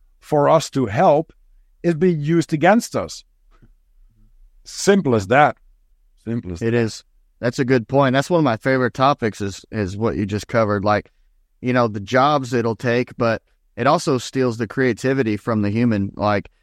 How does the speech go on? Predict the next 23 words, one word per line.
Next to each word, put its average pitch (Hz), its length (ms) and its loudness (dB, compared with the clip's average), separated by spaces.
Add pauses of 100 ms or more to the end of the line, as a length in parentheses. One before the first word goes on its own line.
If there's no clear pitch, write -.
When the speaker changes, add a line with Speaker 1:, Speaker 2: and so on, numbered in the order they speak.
(160)
Speaker 2:
you 123 100 -2
know, 117 320 0 (380)
we 147 240 2
have 143 180 2
an 117 100 0
artist, 117 600 -2
my 117 180 0
band 120 320 -2
has 110 220 -2
an 104 100 0
artist, 104 380 -2
and 147 240 0
I, 135 180 -2
I 139 40 -2
hate 139 200 0
to 123 100 -4
use 117 260 -2
us 113 220 -2
as 104 140 -6
an 104 80 -2
example, 117 440 -2
but 123 120 0
I, 139 100 0